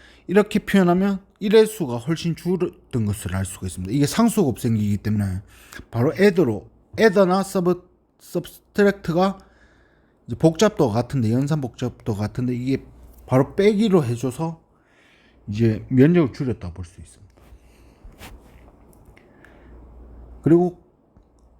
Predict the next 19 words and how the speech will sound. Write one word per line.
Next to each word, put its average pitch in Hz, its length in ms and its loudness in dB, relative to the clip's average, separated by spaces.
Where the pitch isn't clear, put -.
고정 165 360 2
길이 196 320 0
복소수 151 600 -4
곱셈기의 131 680 -4
오차 117 300 -6
보상을 143 420 0
보겠습니다. - 480 -12
오차 127 400 -4
보상을 151 400 -2
어떻게 131 300 -6
하는지 90 200 -6
알아보겠습니다. - 560 -12
곱셈을 254 540 4
하면 120 480 2
이제 131 120 -16
비트가 202 800 -4
입력 226 320 0
비트 151 320 0
다-, 131 300 0